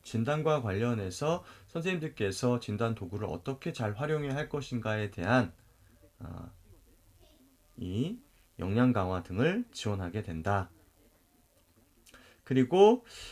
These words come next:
어, 중요한 것이 올해 연수에도 또 그 담당, 음, 장학사님이 말씀하셨지만 이력 관리가 중요하다. 그래서 이 학생이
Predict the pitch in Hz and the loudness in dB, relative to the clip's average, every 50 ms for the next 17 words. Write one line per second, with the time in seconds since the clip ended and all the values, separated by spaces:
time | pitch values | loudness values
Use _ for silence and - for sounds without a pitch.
0 | - - - - 107 110 110 - - - 147 170 202 226 233 233 226 214 180 151 | -16 -10 -6 -4 -2 -2 -4 -4 -4 -2 2 6 8 8 8 8 6 4 4 4
1 | 131 - - 117 117 135 135 113 - - 110 127 165 170 170 170 147 120 113 123 | 2 2 2 2 2 2 2 0 0 2 2 4 4 6 6 6 6 6 6 6
2 | 127 - 185 180 160 165 156 151 - - 143 139 139 139 139 143 143 - - - | 4 2 0 0 2 0 0 0 0 0 0 2 2 2 0 0 -2 -6 -8 -8
3 | 104 101 98 98 104 - - 98 107 110 123 117 113 131 180 - - 104 90 90 | -6 -4 -4 -4 -6 -6 -4 -4 0 2 4 4 4 2 0 -2 -6 -8 -8 -8
4 | 90 - 101 110 117 113 - 120 117 117 113 113 110 110 107 107 101 92 87 85 | -6 -4 -4 -4 -4 -4 -4 -4 -2 -2 -2 -2 -2 -4 -4 -4 -4 -4 -6 -6
5 | - 101 101 113 131 135 165 156 - - 139 131 127 139 131 98 - - _ _ | -6 -6 -6 -6 -6 -6 -6 -8 -8 -8 -4 -2 0 0 0 0 -2 -6 _ _
6 | - - - - - _ _ - - - 110 123 180 190 196 190 - 151 135 131 | -20 -20 -20 -20 -20 _ _ -10 -4 -2 0 2 2 2 2 2 4 4 6 6
7 | 123 120 123 143 170 180 190 202 - - - - - _ _ - - - - 131 | 6 6 4 4 2 2 -2 -4 -8 -14 -20 -20 -20 _ _ -18 -12 -6 -2 -2
8 | 127 - - - 113 117 127 127 120 107 95 - 95 95 98 92 92 - _ - | -2 -2 -2 0 4 6 6 6 6 2 -2 -2 -2 -2 -2 -2 -4 -10 _ -12
9 | - 90 101 - 113 95 87 95 117 135 139 131 - - 107 98 110 131 139 123 | -8 -8 -6 -4 -4 -4 -2 0 2 0 0 0 -2 -4 -2 0 0 2 2 0
10 | 92 - | 0 -2